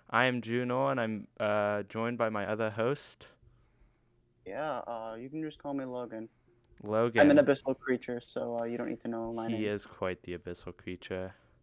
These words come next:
Speaker 1: This is our first podcast. We're both very stoked for it. You know, it should be fun.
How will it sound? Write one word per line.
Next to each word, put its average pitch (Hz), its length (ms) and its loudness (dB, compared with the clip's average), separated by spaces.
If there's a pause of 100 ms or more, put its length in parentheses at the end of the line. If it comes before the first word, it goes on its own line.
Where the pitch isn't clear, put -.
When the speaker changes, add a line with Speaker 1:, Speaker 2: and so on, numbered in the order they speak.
(440)
Speaker 1:
This - 160 -10
is 139 60 2
our 135 120 6
first 139 340 4
podcast. 143 720 4
We're 127 60 0
both 123 280 2
very 127 180 2
stoked 120 440 -4 (120)
for 143 300 -2
it. 185 220 -2
You 117 200 -8
know, 127 180 -4
it 143 100 -10
should 131 160 -6
be 139 80 -6
fun. 151 360 -2